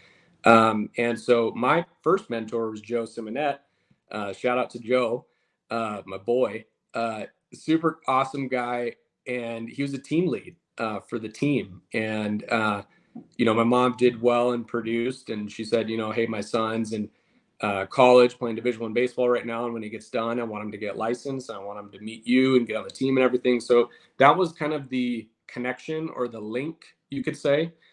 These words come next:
Um, and then really from there, I, I, I seeked, or I don't even know the word for that. I sought out, uh, knowledge. Like, I,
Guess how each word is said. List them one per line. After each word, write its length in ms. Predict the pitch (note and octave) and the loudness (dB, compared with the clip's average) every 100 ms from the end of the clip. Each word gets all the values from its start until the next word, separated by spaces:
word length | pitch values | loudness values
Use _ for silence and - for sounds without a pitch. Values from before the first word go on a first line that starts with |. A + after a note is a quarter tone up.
| _ _ - | _ _ -2
Um, 380 | B2+ B2 A#2 A2+ | 0 0 -2 -6
and 120 | B2+ C3 | -6 -2
then 160 | C3 | -2
really 240 | B2+ E3+ G3 | 0 2 2
from 260 | C3+ A#2+ | 0 0
there, 440 | A#2+ C3 C3 C3 - | 2 2 2 -4 -2
I, 480 | A#2+ C3 C3+ C#3 C3 - - _ _ | -2 -2 -2 -6 -10 -18 -20 _ _
I, 360 | B2 D#3 F#3 F#3 - | -6 -2 -4 -6 -6
I 140 | C3+ | -4
seeked, 840 | D3+ - - - F3 F#3 - - - _ _ | -4 -8 -20 -8 -6 -6 -10 -20 -20 _ _
or 320 | B2+ B2 B2 _ _ _ - | 2 4 0 _ _ _ -6
I 60 | |
don't 80 | B2+ | -4
even 120 | B2+ | -2
know 120 | A#2 A2 | -4 -6
the 180 | G#2 - _ _ | -8 -12 _ _
word 280 | B2 A#2 G#2+ | -2 -2 -2
for 100 | A2+ | -6
that. 220 | G2 - _ _ _ - | -6 -8 _ _ _ 2
I 120 | C#3 | 2
sought 440 | D3 - D#3 C#3+ C3+ | 2 2 6 8 6
out, 320 | B2 G#2+ - _ _ _ | 0 -4 -10 _ _ _
uh, 300 | A2+ G#2 F#2+ - | -10 -10 -12 -12
knowledge. 680 | G#2+ F#2+ F2 D#2+ - - _ _ - | -10 -10 -12 -16 -20 -20 _ _ 0
Like, 260 | B2 A#2+ - | 2 2 2
I, 220 | C3 D3 | 0 0